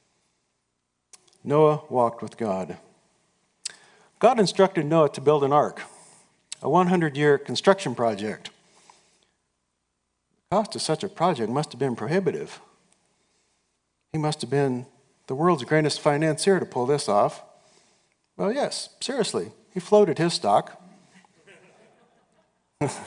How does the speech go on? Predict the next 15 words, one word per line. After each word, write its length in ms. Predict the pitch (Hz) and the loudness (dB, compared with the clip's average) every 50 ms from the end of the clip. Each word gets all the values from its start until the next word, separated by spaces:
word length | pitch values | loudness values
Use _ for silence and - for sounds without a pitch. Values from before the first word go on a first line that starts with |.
| - - - - - - - - - - - - - - - - - - - - _ _ | -18 -18 -18 -18 -18 -18 -20 -20 -20 -20 -20 -20 -20 -20 -20 -20 -20 -20 -20 -20 _ _
while 160 | - 175 170 | 6 6 6
the 80 | 165 160 | 6 6
rest 280 | 160 185 226 220 - | 6 6 6 4 2
of 60 | 202 160 | 0 2
the 60 | 151 | 4
world 280 | 143 160 175 190 175 | 6 6 6 6 4
was 120 | 196 190 175 | 2 2 2
liquidated. 720 | 220 254 269 - 262 214 175 165 147 143 131 113 131 123 127 - - - - - - - - - - - - - - 370 - - | 2 2 4 2 4 4 6 6 6 4 2 -2 -4 -8 -10 -12 -18 -20 -20 -20 -16 -14 -12 -12 -10 -8 -6 -4 -4 -4 -2 0
<laughs> 440 | 185 156 147 156 139 - 139 139 135 - - - - - - - - - - - - - - _ _ _ _ _ _ _ - _ _ _ _ _ _ _ _ _ _ _ _ _ _ _ _ _ _ _ _ _ _ _ _ _ _ _ _ _ _ _ _ _ _ _ _ _ _ _ - | 0 2 2 2 0 0 -2 -2 -4 -4 -8 -14 -18 -18 -20 -20 -20 -20 -20 -20 -20 -20 -20 _ _ _ _ _ _ _ -20 _ _ _ _ _ _ _ _ _ _ _ _ _ _ _ _ _ _ _ _ _ _ _ _ _ _ _ _ _ _ _ _ _ _ _ _ _ _ _ -2
The 60 | 202 | -2
sole 260 | - - 208 233 240 | 2 6 6 6 6
survivors 600 | 226 - 202 175 156 180 180 190 196 180 180 160 | 6 4 2 4 6 8 8 8 6 4 2 0
of 60 | 147 147 | 0 -2
the 100 | 147 131 | -2 -2
flood 540 | - - 180 175 156 151 151 160 160 143 | 0 4 6 8 8 8 6 4 0 -6